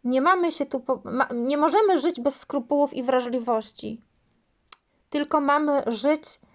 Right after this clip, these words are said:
y, w takiej energii, y, która, mm, jest po prostu radością.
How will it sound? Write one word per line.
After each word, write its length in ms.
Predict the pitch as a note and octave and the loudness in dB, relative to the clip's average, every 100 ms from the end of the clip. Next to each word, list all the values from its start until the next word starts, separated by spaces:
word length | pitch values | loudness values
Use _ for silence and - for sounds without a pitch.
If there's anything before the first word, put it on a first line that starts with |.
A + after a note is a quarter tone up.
| _ _ _ | _ _ _
y, 140 | A3+ A#3 | -2 -2
w 60 | |
takiej 380 | - C#4+ - C4+ | -2 -2 -2 -4
energii, 720 | C4 C4 C#4 C#4+ B3 C4+ C#4 - | 0 2 0 0 -2 -4 -4 -4
y, 340 | B3 B3 B3 | -2 -2 -4
która, 760 | A#3+ - C4+ C4+ C4 C4 C4 C4 - | -8 -2 2 4 6 6 4 0 -4
mm, 960 | A#3 A3+ A3+ A3+ A3+ A3+ A3+ A3+ A3+ A#3 _ _ _ _ _ _ _ _ _ _ _ _ _ _ _ _ G#3 G3 _ _ _ A#3+ A#3+ _ _ _ _ _ - _ _ _ _ _ _ _ _ _ _ _ | -4 -2 -4 -4 -4 -4 -4 -4 -6 -8 _ _ _ _ _ _ _ _ _ _ _ _ _ _ _ _ _ _ _ _ _ _ _ _ _ _ _ _ -20 _ _ _ _ _ _ _ _ _ _ _
jest 400 | C4 D#4+ - - - _ | -4 -4 -4 -10 -10 _
po 100 | D#4 | 0
prostu 300 | D4+ D#4+ C#4+ | 2 0 2
radością. 680 | C4+ B3+ E4 - A3+ G#3 | 2 4 2 2 -4 -4